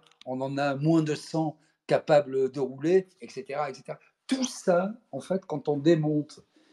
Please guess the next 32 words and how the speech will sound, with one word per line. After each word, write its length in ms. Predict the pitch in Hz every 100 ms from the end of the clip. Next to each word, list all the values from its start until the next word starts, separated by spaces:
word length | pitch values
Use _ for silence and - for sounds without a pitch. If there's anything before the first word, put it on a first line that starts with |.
| _ _ _
euh, 120 | 131 120
euh, 500 | 139 131 123 120 123 -
question 480 | 196 - - 190 175
par 180 | 151
question, 600 | - 139 - 165 156 185 - _ _ _ _ _ _ _ _
tout 240 | - 285 226
est 80 | 175
faux. 320 | - 131 120 _ _ - _ _ -
On 100 | 143
se 140 | 202
rend 160 | 185 175
compte 300 | 214 226 -
que 100 | 151
ça 160 | 165
ne 80 | 147
tient 300 | - - 160
pas 180 | - 226
la 120 | 202
route, 420 | 156 208 - - _ _ _ _ -
que 100 | 151
rien 360 | 131 135 208
n'existe. 460 | 180 147 165 208 -
Donc 140 | 131
c'est 100 | -
pour 120 | -
ça 100 | 190
qu'il 160 | 190 156
faut 100 | 151
faire 200 | - 139
voter 260 | 147 151 143
les 140 | 131
gens 320 | 127 151 190